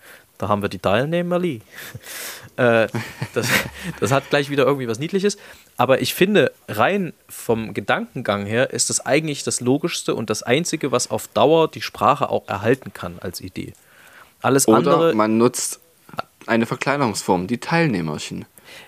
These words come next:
Speaker 1: Das hatten wir, das hatten wir, äh, das hatten wir heute auch. <laughs> Äh, da habe ich mich mit einer, mit einer befreundeten Regisseurin,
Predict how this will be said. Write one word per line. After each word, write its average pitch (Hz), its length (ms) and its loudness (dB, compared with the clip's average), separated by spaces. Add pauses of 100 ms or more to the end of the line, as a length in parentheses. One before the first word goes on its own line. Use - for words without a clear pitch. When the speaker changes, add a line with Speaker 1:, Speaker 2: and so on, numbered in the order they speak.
(240)
Speaker 1:
Das 147 180 4
hatten 170 200 -2
wir, 156 60 2
das 147 220 2
hatten 170 140 2
wir, 156 280 4
äh, 131 80 4
das 127 180 -4
hatten 147 140 -2
wir 143 80 2
heute 151 260 4
auch. 147 320 4
<laughs> - 40 -20 (260)
Äh, 127 360 6 (120)
da 123 140 4
habe 147 160 6
ich - 140 -6
mich 143 180 -4
mit 143 120 -2
einer, 135 220 4
mit 131 160 -4
einer 123 80 -2
befreundeten 127 500 2
Regisseurin, 131 600 0